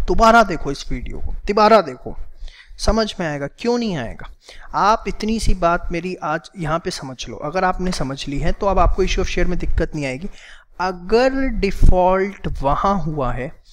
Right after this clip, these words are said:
जहाँ एडवांस एडजस्ट हो रहा है तो मुझे proportionate method लगाना है, otherwise कोई proportionate method नहीं लगेगा। Simple, जैसे मैं call सिनेरियर निकालता था वैसे मैं call सिनेरियर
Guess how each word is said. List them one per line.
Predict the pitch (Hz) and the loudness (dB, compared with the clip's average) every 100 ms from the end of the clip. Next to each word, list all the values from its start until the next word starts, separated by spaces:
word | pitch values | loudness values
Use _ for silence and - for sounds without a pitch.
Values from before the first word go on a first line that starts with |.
| - - | -20 -12
जहाँ | 156 147 147 214 - 185 | -4 -4 -2 -4 -4 -6
एडवांस | 156 139 156 220 240 | -4 2 2 2 -2
एडजस्ट | 208 170 170 - 143 | -4 -4 -8 -6 -6
हो | |
रहा | 139 | -6
है | 151 | -6
तो | 175 | -6
मुझे | 160 170 | -6 -8
proportionate | - 147 147 - 151 160 | -10 -8 -8 -8 -10 -10
method | 143 147 135 | -10 -8 -6
लगाना | 135 143 | -6 -4
है, | 214 - | -4 -4
otherwise | 180 240 240 165 - 190 220 156 - - - - | -2 -2 -2 4 6 6 2 -4 -8 -10 -10 -12
कोई | - 254 269 | -8 -6 -4
proportionate | 214 - 190 - - 190 | -6 -2 -2 -2 -4 -4
method | 160 165 | -6 -4
नहीं | 160 165 | -4 -4
लगेगा। | 151 160 160 202 | -4 -6 -4 -4
Simple, | - - - 226 240 - 254 - - - - - | -4 -8 -2 -2 -2 0 2 4 2 0 -6 -4
जैसे | 180 165 190 | -6 -4 -4
मैं | 185 - | -6 -4
call | 165 151 | -2 -2
सिनेरियर | - 156 156 156 143 | -2 -2 -2 -2 -4
निकालता | 135 139 135 180 | -4 -4 -2 0
था | 208 240 - - 151 | 0 -2 -8 -12 -4
वैसे | 139 147 | -4 -4
मैं | 135 | -4
call | - 120 | -4 -4
सिनेरियर | - 131 123 147 277 | -8 -10 -4 2 2